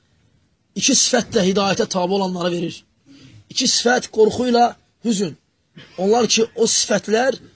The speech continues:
möminlərdə olmayacaq, iman edənlərdə olmayacaq. İki sifət də Allah Subhanahu taala buyurur ki, "Fəmən ittəbə hudə fələ yadillu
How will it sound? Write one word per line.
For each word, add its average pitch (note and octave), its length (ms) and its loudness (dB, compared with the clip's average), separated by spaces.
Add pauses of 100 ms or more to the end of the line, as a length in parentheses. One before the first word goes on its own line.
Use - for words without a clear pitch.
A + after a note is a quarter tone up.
(920)
möminlərdə G#3+ 560 0
olmayacaq, G3+ 520 2 (280)
iman G#3 280 -2
edənlərdə F#3 360 -2
olmayacaq. F#3 540 -2 (1500)
İki A#3 180 -4
sifət - 360 -2
də A3+ 80 2
Allah A3+ 180 2
Subhanahu A3 240 -4
taala A3 140 2
buyurur A3+ 200 -2
ki, G3 100 -4
"Fəmən A3+ 260 0
ittəbə A3 340 0 (280)
hudə A3+ 280 2 (880)
fələ G3+ 260 0
yadillu G#3 460 4